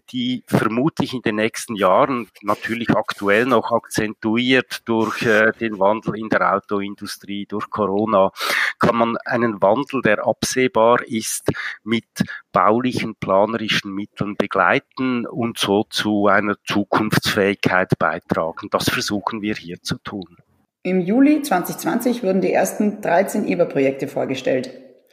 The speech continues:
Speaker 2: Von der Transformation ehemaliger Industrieareale bis zu einem experimentellen Gebäude zur Erforschung neuer Baumaterialien in Stuttgart und der Region.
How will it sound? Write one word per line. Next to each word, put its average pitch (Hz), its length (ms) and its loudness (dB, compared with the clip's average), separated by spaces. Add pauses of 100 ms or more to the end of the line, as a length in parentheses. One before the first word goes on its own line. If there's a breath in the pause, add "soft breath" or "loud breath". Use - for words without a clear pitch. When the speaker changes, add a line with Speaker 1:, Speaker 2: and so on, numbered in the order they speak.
(280 soft breath)
Speaker 2:
Von 180 180 2
der 175 260 2
Transformation 214 1200 4
ehemaliger 156 800 2
Industrieareale 156 960 2
bis 240 300 -2
zu 214 100 -4
einem 180 160 -4
experimentellen 170 840 0
Gebäude 160 480 2
zur 160 160 -4
Erforschung 170 640 -2
neuer 151 220 2
Baumaterialien 131 960 -4 (260)
in 156 80 -8
Stuttgart 247 460 0
und 247 200 2
der 175 100 6
Region. 135 480 0